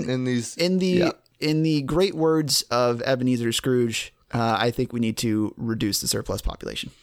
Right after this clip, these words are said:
Speaker 1: In, in the great words of the old man next door, "Get off my lawn."
Speaker 2: All right, well, that's a good lead-in, I guess, uh, to our next segment, Many Things, One Solution, the segment where we talk about a few things that suck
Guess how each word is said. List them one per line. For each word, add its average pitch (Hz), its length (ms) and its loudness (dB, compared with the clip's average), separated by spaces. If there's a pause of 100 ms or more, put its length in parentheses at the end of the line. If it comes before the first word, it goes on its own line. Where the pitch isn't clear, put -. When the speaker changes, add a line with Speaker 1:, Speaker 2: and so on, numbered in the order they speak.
(1000)
Speaker 1:
In, 123 160 -2
in 120 160 2
the 123 80 2
great 131 280 2
words 104 400 0
of 98 280 -4
the 101 140 4
old 110 220 4
man 107 320 2
next 98 240 0
door, 90 320 2
"Get 160 200 2
off 170 200 4
my 185 220 4
lawn." 185 580 6
Speaker 2:
All 95 500 -4
right, 190 80 6
well, 185 140 4
that's 226 220 2
a 190 80 4
good 208 500 0
lead-in, 147 720 2
I 123 100 2
guess, 127 560 2 (180)
uh, 127 580 4 (240)
to 175 600 4
our 202 320 6
next 240 240 2
segment, 226 540 0
Many 151 200 2
Things, 165 300 2
One 175 220 4
Solution, 180 640 2
the 151 100 2
segment 233 320 2
where 214 140 6
we 233 160 0
talk 208 260 -2
about 196 120 4
a 196 40 2
few 254 180 2
things 226 280 2
that 180 160 -2
suck 247 640 2